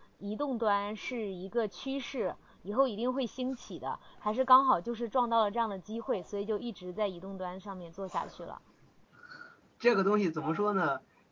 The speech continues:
Speaker 2: 一开始，比方说我毕业找测试工作的时候，我当时我们，我当时我们经理问我，“你为啥找测试工作？”我跟他说，我说，“我来北京就兜了两百块钱，没钱了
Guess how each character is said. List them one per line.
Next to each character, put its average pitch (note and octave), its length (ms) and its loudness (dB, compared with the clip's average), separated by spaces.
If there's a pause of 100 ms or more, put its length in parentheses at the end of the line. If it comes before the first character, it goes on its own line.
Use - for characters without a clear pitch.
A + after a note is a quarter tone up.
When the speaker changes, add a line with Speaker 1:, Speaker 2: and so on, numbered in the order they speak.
(260)
Speaker 2:
一 G3+ 80 0
开 A#3+ 180 2
始， F3 140 2
比 D#3 140 6
方 F3 120 6
说 F#3+ 100 4
我 D3 180 4
毕 F#3+ 160 0
业 F#3+ 120 4
找 C3+ 140 2
测 F3 140 0
试 E3+ 100 0
工 E3+ 160 2
作 E3+ 140 0
的 C3+ 120 0
时 B2 80 -4
候， B2 240 -2 (640)
我 C#3 100 -2
当 E3+ 120 6
时 F#3+ 80 4
我 E3 60 4
们， D#3 420 2 (440)
我 D3 100 -8
当 E3 180 0
时 F3 80 0
我 D#3+ 40 2
们 C#3+ 160 -4
经 E3+ 140 -4
理 D3+ 80 0
问 C3+ 140 -2
我 B2+ 140 -2
，“你 B2+ 100 -6
为 F3 100 0
啥 E3+ 100 2
找 C3 140 -2
测 C3 140 -6
试 C3+ 80 -4
工 C3 160 -6
作？” B2 180 -6
我 B2 60 -8
跟 C3 100 -6
他 C3 80 -8
说， C3+ 200 -6 (480)
我 B2 100 -4
说 D#3+ 320 6 (340)
，“我 C3+ 100 -4
来 E3 160 4
北 D#3+ 160 2
京 D#3+ 200 2
就 E3+ 80 -2
兜 F3+ 140 2
了 E3+ 60 6
两 D3 160 4
百 D3+ 100 2
块 C3 120 0
钱， A#2+ 260 -2
没 D#3+ 140 2
钱 C#3 240 -2
了 E3 260 4